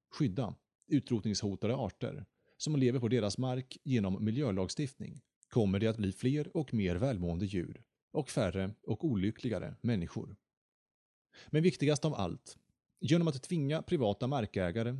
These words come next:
och eller lönearbetande på marknaden, producenter, att betala politiker, politiska partier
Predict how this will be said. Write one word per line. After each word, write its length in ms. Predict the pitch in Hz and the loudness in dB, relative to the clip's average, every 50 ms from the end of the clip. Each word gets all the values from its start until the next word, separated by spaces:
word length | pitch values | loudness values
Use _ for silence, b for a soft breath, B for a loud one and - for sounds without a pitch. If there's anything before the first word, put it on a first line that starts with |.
| - | -6
och 220 | - 135 139 - - | -6 -6 -6 -4 -4
eller 160 | 110 98 95 | -2 -2 0
lönearbetande 1000 | 120 151 135 107 95 90 92 90 95 101 110 - - 131 120 110 95 85 87 80 - _ _ _ | 0 0 0 0 0 0 0 0 0 -2 -2 -2 -4 -6 -4 -4 -4 -6 -6 -10 -14 _ _ _
på 140 | - 120 110 | 4 4 4
marknaden, 640 | 113 135 123 104 - 104 90 87 95 95 95 98 - _ _ _ | 4 2 0 -2 -2 -2 -2 0 0 0 0 -2 -4 _ _ _
producenter, 640 | - 120 107 120 - 156 147 113 - - - - 120 b b b b b b b | -2 -2 0 0 -2 -2 -4 -4 -4 -6 -10 -12 -12 b b b b b b b
att 220 | - 113 - - | -2 -2 0 0
betala 520 | 170 - - 123 104 101 101 101 104 110 - _ _ _ | -2 0 2 2 2 2 2 2 0 -2 -4 _ _ _
politiker, 680 | - 160 156 147 160 147 - - 98 - 90 85 80 - - _ _ _ _ | 2 4 4 4 2 -2 -4 -8 -8 -6 -6 -6 -8 -10 -14 _ _ _ _
politiska 580 | - - 131 110 101 - - 123 - - 110 104 | 0 2 2 2 2 0 0 -2 0 0 -2 -2
partier 520 | - 147 - - 127 117 104 - 82 95 | -2 -2 -2 -2 -2 -2 -4 -6 -8 -10